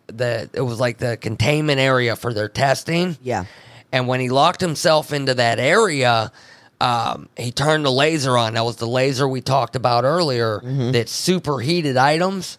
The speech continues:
Speaker 2: Yeah.
Speaker 1: But with him being inside that containment with the laser,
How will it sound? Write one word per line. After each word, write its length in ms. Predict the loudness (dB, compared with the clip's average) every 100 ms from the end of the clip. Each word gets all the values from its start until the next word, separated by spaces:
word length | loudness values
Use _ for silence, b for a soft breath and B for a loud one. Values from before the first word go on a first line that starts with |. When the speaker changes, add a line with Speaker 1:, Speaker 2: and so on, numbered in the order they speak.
| _ -4
Speaker 2:
Yeah. 220 | -4 -4 -8 _ _ _ _ _ -2
Speaker 1:
But 340 | 2 2 -2 _ _ _
with 220 | -4 -2
him 260 | 0 0 2
being 320 | 0 2 2
inside 500 | 2 0 0 2 2 2
that 200 | 0 -2
containment 640 | -6 -4 -2 -2 -2 -4
with 240 | -6 -6 -4
the 100 | -4
laser, 640 | -2 -2 -2 0 0